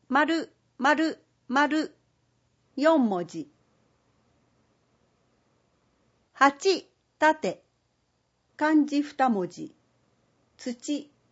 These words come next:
と筆。の読みは、丸、丸、丸、三文字。九、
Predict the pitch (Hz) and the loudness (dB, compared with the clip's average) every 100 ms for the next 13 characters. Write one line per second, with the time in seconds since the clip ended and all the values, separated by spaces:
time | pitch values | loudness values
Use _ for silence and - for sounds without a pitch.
0 | _ 208 190 _ _ - 214 208 202 - | _ -10 -10 _ _ -10 -4 -2 -4 -8
1 | _ _ _ _ _ _ _ _ _ _ | _ _ _ _ _ _ _ _ _ _
2 | _ _ _ 269 320 285 - - 226 247 | _ _ _ 0 2 0 -4 -4 0 2
3 | 285 311 226 175 - _ _ _ _ _ | 4 2 0 -4 -10 _ _ _ _ _
4 | _ _ _ _ _ _ _ - 254 285 | _ _ _ _ _ _ _ -2 2 4
5 | 330 - _ _ _ - 277 311 302 - | 2 -2 _ _ _ 0 2 2 -2 -8
6 | _ _ _ 233 269 294 294 - _ _ | _ _ _ 4 4 4 -2 -6 _ _
7 | _ _ _ _ _ _ - 320 294 226 | _ _ _ _ _ _ -4 0 2 2
8 | 185 180 151 143 - _ _ _ _ _ | -2 -6 -8 -18 -20 _ _ _ _ _
9 | _ _ _ _ _ _ _ _ _ _ | _ _ _ _ _ _ _ _ _ _
10 | _ _ _ _ _ _ _ _ _ _ | _ _ _ _ _ _ _ _ _ _
11 | _ - 381 392 294 190 | _ 2 8 8 8 4